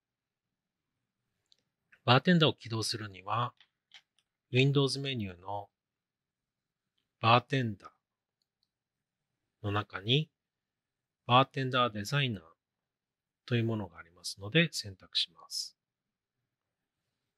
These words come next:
画面中央にこのようこそのウィンドウが表示される場合、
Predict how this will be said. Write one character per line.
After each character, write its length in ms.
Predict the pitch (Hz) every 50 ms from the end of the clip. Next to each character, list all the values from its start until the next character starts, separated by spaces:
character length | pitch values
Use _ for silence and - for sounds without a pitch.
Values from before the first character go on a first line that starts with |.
| _ _ _ _ _ _ _ _ _ _ _ _ _ _ _ _ _ _ _ _ _ _ _ _ _ _ _ _ _ _ _ -
画 120 | 131 127
面 180 | 147 170 180 170
中 200 | - - 180 185
央 100 | 185 170
に 240 | 135 117 113 113
こ 140 | - - 117
の 140 | 113 117 117
よ 260 | 113 123 151 175 175
う 40 | 151
こ 140 | - - 120
そ 160 | - - 110
の 320 | 104 101 113 117 117 117 113 117
ウ 40 |
ィ 100 | 123 127
ン 120 | 123 123 113
ド 180 | 107 110 104
ウ 60 | 98 95
が 260 | 104 110 117 117 - _ _ _ _ _ - -
表 200 | 120 113 107 104
示 80 | 104 104
さ 160 | - - 104
れ 120 | 101 101
る 120 | - 104 95
場 180 | 101 101 98
合、 40 | 98